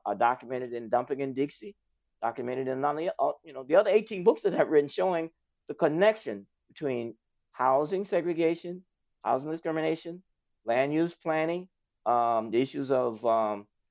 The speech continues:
transportation. All these things are connected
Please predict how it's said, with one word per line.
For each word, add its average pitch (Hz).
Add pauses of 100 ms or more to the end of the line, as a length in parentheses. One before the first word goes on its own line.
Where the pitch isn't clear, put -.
(140)
transportation. 135
All 262
these 269
things 185
are 143
connected 139